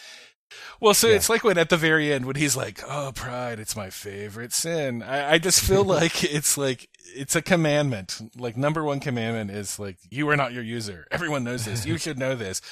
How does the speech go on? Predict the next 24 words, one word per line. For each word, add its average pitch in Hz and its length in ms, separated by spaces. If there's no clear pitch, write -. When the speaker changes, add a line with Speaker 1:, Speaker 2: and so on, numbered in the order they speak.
Speaker 1:
But 131 160
it's 135 160
the 151 120
Speaker 2:
<laughs> 135 180
Speaker 1:
number 135 220
one 127 200
thing 117 320
that's 110 240
always 147 500
the 135 160
funnest 131 460
to 131 80
break, 107 360
and 101 120
everyone 104 320
breaks 92 320
it, - 180
you 98 140
know, 76 120
or 113 100
doesn't 117 280
Speaker 2:
<laughs> - 20
Speaker 1:
follow 87 340
it. - 100